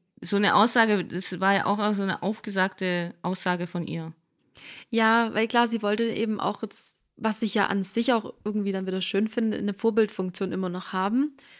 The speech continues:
Speaker 2: weil ihr natürlich hoffentlich auch bewusst ist, dass es jüngere Leute vielleicht auch schauen,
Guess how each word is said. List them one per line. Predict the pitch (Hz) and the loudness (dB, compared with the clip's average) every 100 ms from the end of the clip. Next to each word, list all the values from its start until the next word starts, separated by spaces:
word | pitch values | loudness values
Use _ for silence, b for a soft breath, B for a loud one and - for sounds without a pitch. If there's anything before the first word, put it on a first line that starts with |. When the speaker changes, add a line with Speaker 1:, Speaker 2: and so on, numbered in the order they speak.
| b b - | b b -2
Speaker 2:
weil | 208 202 | 2 2
ihr | 208 | 2
natürlich | 196 208 190 | 0 -4 -2
hoffentlich | 202 196 190 185 | -2 -2 -4 -4
auch | - | -8
bewusst | - 175 214 247 | -10 -6 -4 -4
ist, | 220 | -4
dass | 196 | -4
es | 185 - - _ - | -6 -8 -10 _ -16
jüngere | 196 202 202 196 190 | -6 -2 -2 -2 -4
Leute | 185 - | -4 -6
vielleicht | - 190 - | -8 -6 -6
auch | 214 | -4
schauen, | - 226 226 247 | -2 0 0 -2